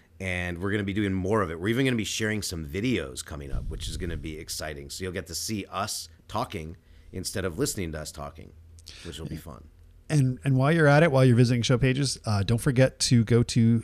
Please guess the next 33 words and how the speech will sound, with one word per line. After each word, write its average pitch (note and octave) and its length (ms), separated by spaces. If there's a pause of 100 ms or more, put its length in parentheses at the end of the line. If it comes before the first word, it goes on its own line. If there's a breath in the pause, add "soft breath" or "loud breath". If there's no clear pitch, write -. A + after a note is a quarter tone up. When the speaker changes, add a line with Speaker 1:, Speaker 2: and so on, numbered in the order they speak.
(100)
Speaker 2:
your G2+ 180
favorite A2 380
app G#2+ 180
store C#3 440 (560 soft breath)
and G#2+ 420
leave A2+ 220
a A#2 40
review. G#2 580 (500)
Um, G#2 300
we B2 140
know C#3+ 180
that C#3+ 120
many B2 180
of C#3 80
you C3+ 80
have G#2 60
written A2+ 200
to A2+ 80
us A2 180
and G#2+ 120
asked G#2 340 (180)
why G#2 300 (200)
you A2+ 100
can't A2+ 220
give G2 160
us F#2+ 80
ten G#2 240
stars, A2 320
why G2+ 80
it's F#2+ 160
limited G2+ 260
to - 80
five. G2 500